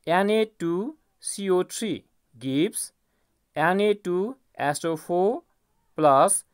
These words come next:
M G C O three. By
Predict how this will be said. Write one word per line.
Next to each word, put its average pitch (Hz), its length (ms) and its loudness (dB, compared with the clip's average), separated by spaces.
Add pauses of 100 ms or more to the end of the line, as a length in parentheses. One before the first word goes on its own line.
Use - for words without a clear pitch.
(200)
M 190 320 -2
G 175 340 -4 (140)
C 151 280 -10
O 147 120 -2
three. 139 360 -10 (4000)
By 165 600 4